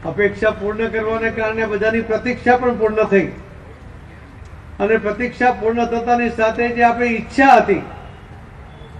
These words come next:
એ ઈચ્છા પણ પૂર્ણ થઈ અને એના કારણે એક ભવ્ય મંદિરનું નિર્માણ થયું.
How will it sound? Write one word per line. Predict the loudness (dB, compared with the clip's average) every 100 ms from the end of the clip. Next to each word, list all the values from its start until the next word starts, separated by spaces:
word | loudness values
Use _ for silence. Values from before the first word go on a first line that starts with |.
| -16 2
એ | 6
ઈચ્છા | 6 4 6 6
પણ | 6 2
પૂર્ણ | 2 2 4 4
થઈ | 4 2 -6 -14 -18 -18 -20 -20 -20 -20 -20 -18 -18 -18 -18 -10
અને | -2 4
એના | 6 6
કારણે | 4 2 4 2 0 -2
એક | -4 -4 -2
ભવ્ય | 0 2 0
મંદિરનું | 0 0 0 2 0 0
નિર્માણ | 0 0 0
થયું. | 2 2 2